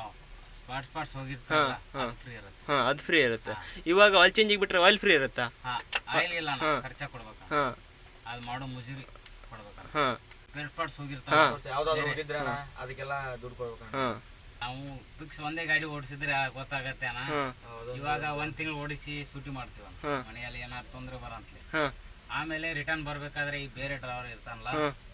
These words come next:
Speaker 1: ಸುಮ್ನೆ ಅವ್ನು ಓಡಿಸ್ತಾನ, ನಮ್ಗೆ ಬೇರೆ ಗಾಡಿ ಕೊಡ್ತಾನೆ.
Speaker 2: ಹಾ.
Speaker 3: ನಿಮ್ದು ಹಂಗೇನ ಒನ್ ಟ್ರಿಪ್ ಇರುತ್ತೆ?
Speaker 1: ಇಲ್ಲ ಅಣ್ಣ.
Speaker 2: ನಿಮ್ ಒಂದೇ ಓನರ್ ಆದ್ರೆ?
Speaker 1: ಹಾ, ಒಂದೇ ಓನರ್.
Speaker 2: ಹಾ.
Speaker 1: ಅದೇ ಒಂದೇ ಓನರ್ ಗಾಡಿ, ಆ ಗಾಡಿ, ಈ ಗಾಡಿ,
Speaker 2: ಹಾ.
Speaker 1: ಬೇರೆ ಬೇರೆ ಗಾಡಿ
Speaker 2: ಹಾ,
Speaker 1: ಓಡಿಸ್ತಾನೆ.
Speaker 2: ಎಲ್ಲ ಸಿಕ್ಸ್ಟೀನ್ ವೀಲ್?
Speaker 1: ಎಲ್ಲ ಸಿಕ್ಸ್ಟೀನ್.
Speaker 2: ಫೋರ್ಟೀನ್ ವೀಲ್ ಇಲ್ಲ?
Speaker 1: ಫೋರ್ಟೀನ್ ಇಲ್ಲ.
Speaker 2: ಈ ತರ ಬಾಡಿ ಕ್ಯಾಬಿನ್ ಕಟ್ಸಿದ್ರೆ ಎಷ್ಟು ವೇಟ್ ಬರುತ್ತೆ?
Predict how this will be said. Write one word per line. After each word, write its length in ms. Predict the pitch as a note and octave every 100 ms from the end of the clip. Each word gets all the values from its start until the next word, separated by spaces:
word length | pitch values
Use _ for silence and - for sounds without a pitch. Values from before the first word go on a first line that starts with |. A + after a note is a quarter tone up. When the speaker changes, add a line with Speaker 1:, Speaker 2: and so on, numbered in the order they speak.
| -
Speaker 1:
ಸುಮ್ನೆ 200 | C3 C3+
ಅವ್ನು 220 | C3 C#3 B2+
ಓಡಿಸ್ತಾನ, 320 | B2 A#2+ A2
ನಮ್ಗೆ 240 | A2+ B2+
ಬೇರೆ 220 | B2 B2+
ಗಾಡಿ 180 | B2 -
ಕೊಡ್ತಾನೆ. 400 | - - - D3
Speaker 2:
ಹಾ. 60 | C3+
Speaker 3:
ನಿಮ್ದು 160 | C#3
ಹಂಗೇನ 220 | D3+ D3 C#3+
ಒನ್ 220 | C3 C3+
ಟ್ರಿಪ್ 220 | D3 C#3+
ಇರುತ್ತೆ? 160 | C#3+ D3
Speaker 1:
ಇಲ್ಲ 120 | C3
ಅಣ್ಣ. 100 | G#2+
Speaker 2:
ನಿಮ್ 180 | D#3+ G3
ಒಂದೇ 300 | E3 E3 G#3
ಓನರ್ 300 | A#3+ G#3 D#3
ಆದ್ರೆ? 280 | B2 A2+ -
Speaker 1:
ಹಾ, 240 | - -
ಒಂದೇ 240 | - - -
ಓನರ್. 440 | - - C#3+ A#2
Speaker 2:
ಹಾ. 360 | - - - -
Speaker 1:
ಅದೇ 80 | B2+
ಒಂದೇ 300 | B2+ D3 D#3
ಓನರ್ 300 | D3 C#3+ C3
ಗಾಡಿ, 200 | B2+ B2+
ಆ 180 | A#2+
ಗಾಡಿ, 220 | A#2 - -
ಈ 120 | -
ಗಾಡಿ, 200 | - C#3+
Speaker 2:
ಹಾ. 180 | C3+ B2+ -
Speaker 1:
ಬೇರೆ 160 | B2 B2
ಬೇರೆ 200 | - -
ಗಾಡಿ 200 | - -
Speaker 2:
ಹಾ, 60 |
Speaker 1:
ಓಡಿಸ್ತಾನೆ. 280 | - D3 C3+
Speaker 2:
ಎಲ್ಲ 160 | E3 G3+
ಸಿಕ್ಸ್ಟೀನ್ 340 | G3+ - E3+
ವೀಲ್? 140 | A#2+ - - -
Speaker 1:
ಎಲ್ಲ 160 | - -
ಸಿಕ್ಸ್ಟೀನ್. 520 | - - - - -
Speaker 2:
ಫೋರ್ಟೀನ್ 300 | F#3 G3+ G#3
ವೀಲ್ 120 | E3+
ಇಲ್ಲ? 160 | C#3+ A2+
Speaker 1:
ಫೋರ್ಟೀನ್ 580 | - - - - - -
ಇಲ್ಲ. 680 | - - - - - - G#3
Speaker 2:
ಈ 40 |
ತರ 200 | A3+ G#3+
ಬಾಡಿ 200 | G3+ G#3
ಕ್ಯಾಬಿನ್ 280 | G#3+ G#3 G#3
ಕಟ್ಸಿದ್ರೆ 540 | G3 - F#3 F3+ D#3
ಎಷ್ಟು 240 | E3+ - F#3
ವೇಟ್ 160 | E3
ಬರುತ್ತೆ? 500 | C#3 B2 A#2+ B2 -